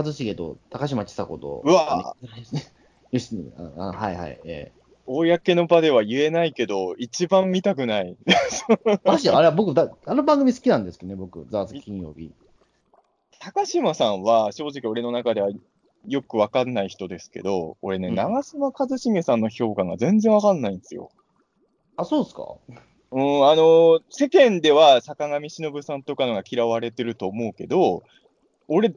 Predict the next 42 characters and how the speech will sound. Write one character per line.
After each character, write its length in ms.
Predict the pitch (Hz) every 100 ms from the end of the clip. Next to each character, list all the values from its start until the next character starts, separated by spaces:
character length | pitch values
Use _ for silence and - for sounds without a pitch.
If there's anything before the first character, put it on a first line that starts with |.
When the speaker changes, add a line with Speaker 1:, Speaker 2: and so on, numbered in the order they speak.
| -
Speaker 2:
全 320 | 196 262 254
然、 320 | 240 240 190
あ 160 | 151 160
の、 120 | 147
そ 160 | - 254
の 100 | 269
二 240 | - 381
人 160 | 330 302
し 100 | -
か 140 | 269
い-、 260 | 233 139 139
世 100 | 143
の 100 | 151
中 200 | 156 139
に 160 | 104 110
い 40 |
な 140 | 143 165
い 60 |
ん 80 | 120
な 100 | 90
ら、 240 | 107 98 - _ _ _ _
坂 360 | - - - 220
上 80 |
さ 220 | 208 - 208
ん 60 |
を 80 | 156
取 220 | 151 170
る 80 | 107
わ。 100 | 90 _
<laughs> 720 | 202 - - _ _ _ _
コ 160 | - 123
メ 100 | 147
ン 80 | - -
テ 140 | 107
ー 60 | -
タ 80 |
ー 60 | -
と 100 | 82
し 100 | -
て。 160 | 82 - _ _ _ -
う 80 | 98
ん。 300 | 92 -